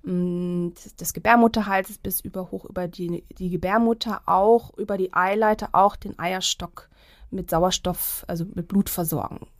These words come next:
Die Hauptversorgung kommt zwar von oben quasi, aber es gibt Berichte, dass also Ovarialgewebe, also Ei-, Eizellgewebe halt absterben kann. Die sogenannte ovarielle Reserve, nennen wir das, dadurch eingeschränkt ist. Das heißt, ich habe weniger Eizellen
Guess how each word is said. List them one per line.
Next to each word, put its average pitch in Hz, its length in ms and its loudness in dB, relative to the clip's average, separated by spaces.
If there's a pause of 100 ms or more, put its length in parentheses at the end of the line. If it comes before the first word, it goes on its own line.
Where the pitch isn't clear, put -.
(120)
Die 180 100 -8
Hauptversorgung 190 520 0
kommt 190 240 -6
zwar 170 160 -8
von - 200 -10
oben 285 340 6
quasi, 311 640 2 (460)
aber 208 420 6
es - 120 -4
gibt - 220 -6
Berichte, 294 720 2
dass - 420 2
also - 320 -8
Ovarialgewebe, 190 880 4
also 180 220 -2
Ei-, 202 380 -2
Eizellgewebe 185 920 -2
halt 185 220 -10
absterben 262 720 0
kann. 285 400 2 (640)
Die 208 60 0
sogenannte 202 560 2
ovarielle 190 880 2
Reserve, 202 720 2
nennen 226 300 4
wir 240 80 0
das, 233 520 2
dadurch 202 480 -4
eingeschränkt 180 540 -2
ist. - 140 -8
Das 196 120 -6
heißt, 196 160 -6
ich - 60 -8
habe 185 120 -14
weniger 185 300 -8
Eizellen 233 720 4